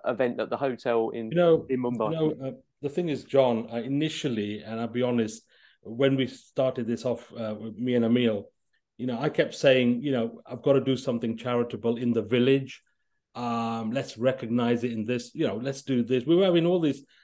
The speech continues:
Speaker 2: um, brainstorming ideas,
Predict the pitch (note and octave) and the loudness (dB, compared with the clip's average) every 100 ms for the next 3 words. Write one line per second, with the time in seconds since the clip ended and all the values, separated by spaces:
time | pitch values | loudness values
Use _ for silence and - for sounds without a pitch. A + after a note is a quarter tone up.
0 | _ _ - C3 C3 B2 - - - A#2 | _ _ -14 -2 0 0 -4 -14 -14 0
1 | D3 C#3+ C#3 C#3+ C3+ C3 B2 A#2+ A2+ C3+ | 2 4 2 0 2 0 0 -2 0 4
2 | C#3+ A#2 G2 F#2 | 4 4 2 -10